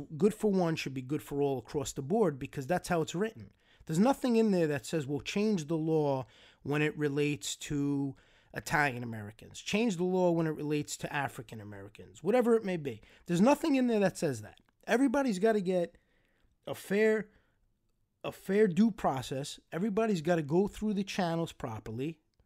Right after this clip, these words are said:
and everybody should receive the exact same treatment as they go through it. You know, to pick and choose what to use and how to twist things depending on the defendant, depending on the, uh, high-profile nature of the case,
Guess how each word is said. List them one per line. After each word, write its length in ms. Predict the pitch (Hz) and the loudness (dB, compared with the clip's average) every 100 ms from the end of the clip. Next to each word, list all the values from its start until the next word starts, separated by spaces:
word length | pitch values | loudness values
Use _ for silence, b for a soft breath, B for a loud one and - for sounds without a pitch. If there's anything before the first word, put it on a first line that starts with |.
| _ - | _ -10
and 140 | 156 | -4
everybody 460 | 151 175 151 151 160 | 0 0 0 -2 -2
should 260 | - 143 | -2 -4
receive 440 | 139 139 - 135 131 | -4 -6 -4 -4 -4
the 100 | 123 | -8
exact 480 | 120 131 143 143 - | -8 -4 -4 -4 -8
same 400 | 135 120 123 135 _ _ _ _ _ _ _ _ | -10 -8 -8 -10 _ _ _ _ _ _ _ _
treatment 460 | - 285 339 98 - | -2 -2 -2 -10 -6
as 220 | 147 151 | -2 -2
they 100 | 143 | 0
go 120 | 151 151 | -2 -2
through 300 | - 254 202 | -4 -6 -6
it. 120 | - _ _ _ _ _ _ _ _ _ _ _ | -8 _ _ _ _ _ _ _ _ _ _ _
You 120 | - 151 | -8 -6
know, 120 | 143 | -6
to 140 | - | -8
pick 320 | 120 - 247 208 | -2 0 2 0
and 120 | 165 | -2
choose 460 | - 240 233 151 | 0 0 0 0
what 240 | 113 170 185 | -2 -6 -6
to 100 | 175 | -8
use 440 | 156 170 180 170 | -4 -2 0 -2
and 100 | 131 | -4
how 140 | 113 156 | -6 -6
to 80 | 147 | -6
twist 440 | - 202 196 - | -4 -2 -2 -2
things 200 | 131 120 | -6 -6
depending 520 | 123 - 175 180 170 | -8 -4 -2 0 0
on 120 | 156 | -2
the 80 | 143 | -4
defendant, 580 | 120 117 - 143 147 147 | -6 -8 -6 -4 -4 -6
depending 440 | 110 - 143 143 135 | -10 -8 -6 -6 -6
on 120 | 135 | -8
the, 80 | 120 - - | -10 -16 -12
uh, 220 | 135 117 | -10 -8
high-profile 880 | 107 - 143 - 165 147 147 135 123 | -10 -6 -4 -4 -4 -4 -4 -4 -4
nature 340 | 131 131 - 127 | -4 -6 -6 -8
of 120 | 113 | -8
the 60 | |
case, 480 | 110 131 143 165 - | -10 -6 -4 -6 -10